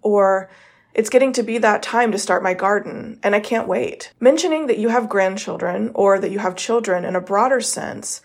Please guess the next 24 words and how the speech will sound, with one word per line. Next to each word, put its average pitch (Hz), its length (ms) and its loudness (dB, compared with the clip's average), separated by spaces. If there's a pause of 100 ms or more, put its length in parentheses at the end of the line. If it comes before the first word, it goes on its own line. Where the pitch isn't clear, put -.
might 254 240 2
be 277 100 -2
a 277 80 6
good 214 300 2
early 233 260 4
conversation 196 760 -4
to - 80 -12
have, - 440 -8 (200)
because 214 240 4
if 214 80 2
you're 226 100 2
talking 247 380 0
to 302 60 -8
someone 185 440 -2
who 196 120 -8
has 190 200 0
no 202 260 4
interest - 600 -6
in 208 160 -4
being 196 180 0
around 185 280 2
children 180 600 -6
or 208 200 2
grandchildren, 170 840 -6